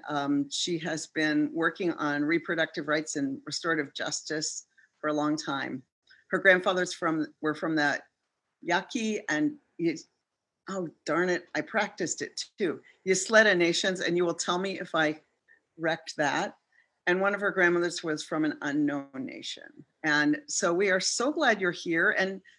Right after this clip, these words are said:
if you could just start by telling us about, it sounds like you just attended a conference on this topic. And what was that?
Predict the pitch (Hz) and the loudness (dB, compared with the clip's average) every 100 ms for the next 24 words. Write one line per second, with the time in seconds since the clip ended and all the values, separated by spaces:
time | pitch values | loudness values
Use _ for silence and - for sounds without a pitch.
0 | _ _ - 196 254 254 285 254 240 - | _ _ -12 -4 -4 0 -2 0 -2 -2
1 | - 208 226 214 196 214 196 190 196 202 | -2 0 0 0 -2 -2 -2 -2 -4 -4
2 | 185 175 170 - - - 214 214 214 185 | 0 0 0 -4 -6 0 0 0 -4 -4
3 | 165 180 185 - 170 180 185 175 180 175 | -4 -4 -4 -4 -10 -4 -2 0 -2 -4
4 | 175 - 226 247 247 147 - - - 143 | -8 -6 -4 -4 -2 -4 -4 -10 -6 -4
5 | 139 131 - - - - - _ _ 147 | -2 -4 -8 -10 -10 -12 -12 _ _ -10
6 | 127 139 - - 131 127 185 - 208 - | -6 -6 -8 -8 -8 -6 -8 -6 -8 -8